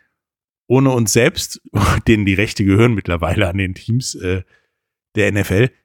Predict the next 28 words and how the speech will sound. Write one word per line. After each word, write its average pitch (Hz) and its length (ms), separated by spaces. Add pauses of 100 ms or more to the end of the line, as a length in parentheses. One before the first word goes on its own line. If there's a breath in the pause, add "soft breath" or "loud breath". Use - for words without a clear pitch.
(120)
ins - 220
Gehege 110 360
zu - 140
kommen 151 300 (200)
und 120 160
hat 123 200
dann 135 120
tatsächlich, - 800 (260)
ja, 104 140
Dinge 113 340
wie - 140
Las 107 220
Vegas 104 400
und 120 100
so 117 140
weiter 113 280
dann 107 260 (640)
irgendwann 110 640 (320)
portiert. - 600 (1500)
<clears throat> 117 240
Deswegen 123 360
die 110 80
C 123 220
F - 100
L 143 260 (120)
ist - 240
im 120 200
Zweifelsfall 113 840